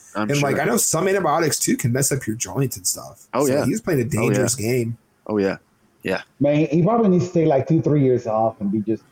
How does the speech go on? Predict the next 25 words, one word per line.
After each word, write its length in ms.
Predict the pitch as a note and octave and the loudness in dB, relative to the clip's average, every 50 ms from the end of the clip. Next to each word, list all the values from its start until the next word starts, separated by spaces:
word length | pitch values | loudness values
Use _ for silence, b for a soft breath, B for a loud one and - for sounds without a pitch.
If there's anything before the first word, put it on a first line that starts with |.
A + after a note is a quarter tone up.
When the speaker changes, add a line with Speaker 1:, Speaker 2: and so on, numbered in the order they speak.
| _ _ _ - | _ _ _ -8
Speaker 3:
just, 140 | A2+ - _ _ _ _ A#2 | -8 -8 _ _ _ _ -6
just 140 | A2 - _ - | -6 -6 _ -2
let 180 | C3 B2+ C3+ | 0 0 2
it 60 | B2 A#2+ | 2 2
ride 240 | C3 C3+ C3 C3+ C#3 | 0 2 2 2 2
out 560 | C#3 C#3 C#3+ D3 D3+ - - - - - - - _ _ _ - - - _ | 2 2 2 0 0 -2 -4 -8 -14 -16 -18 -18 _ _ _ -20 -20 -10 _
and 160 | A#2 B2 B2+ | -2 0 0
then 120 | A2+ A#2+ B2 | 2 2 2
Speaker 2:
Yeah, 80 | C3 C#3+ | 2 2
Speaker 3:
try 100 | C#3 - C3+ | 0 0 -2
Speaker 2:
man. 100 | C3+ C3+ | -2 -4
Speaker 3:
to 60 | - | -6
come 100 | F2+ F2+ | -8 -6
back. 240 | E2+ F2+ F#2 G2+ A2+ | -4 -4 -2 -2 0
Speaker 2:
Yeah, 60 | C3+ | 0
at 160 | D3 E3 D#3+ | 0 0 0
the 40 | D3 - | 2 2
Speaker 3:
Let 60 | - | 2
Speaker 2:
very 140 | G#3 B3+ C4+ | 2 2 2
Speaker 3:
his 80 | F#3+ | 2
Speaker 2:
least, 180 | E3 C#3 B2+ - - F#3 | 2 2 2 0 0 0
Speaker 3:
body 100 | F3+ F3 | 0 0
Speaker 2:
six 100 | E3+ C3 A#2+ | 0 2 0
months, 280 | B2 A#2+ A#2+ C#3 D#3 | 0 0 2 0 0
Speaker 3:
completely 220 | D#3 C3+ A#2+ A#2+ | 2 2 2 2